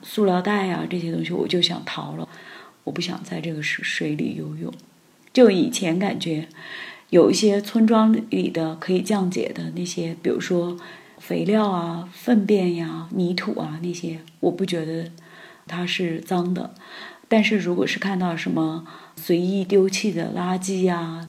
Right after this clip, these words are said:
就会觉得心里挺不舒服的，挺脏的，和这个环境是相违的、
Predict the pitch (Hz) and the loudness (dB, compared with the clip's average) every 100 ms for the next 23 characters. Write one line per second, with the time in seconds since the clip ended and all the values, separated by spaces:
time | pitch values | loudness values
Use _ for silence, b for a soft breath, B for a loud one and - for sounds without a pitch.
0 | _ - 220 196 180 85 165 160 - - | _ 0 2 2 0 -4 -6 -12 -14 -20
1 | _ - - 220 208 - - - 175 175 | _ -14 -2 0 0 -2 -10 -10 -6 -4
2 | 175 220 220 220 127 - - _ _ _ | -2 0 0 0 -6 -6 -14 _ _ _
3 | - - 175 185 202 208 214 214 - - | -14 -6 -4 -2 -2 2 0 -2 -8 0
4 | 175 240 202 190 165 160 196 185 196 160 | 4 6 4 0 -6 -2 -2 0 0 -2
5 | - B B B B - - 202 196 156 | -10 B B B B -8 -4 -2 0 -2
6 | 127 190 190 | 0 -2 -2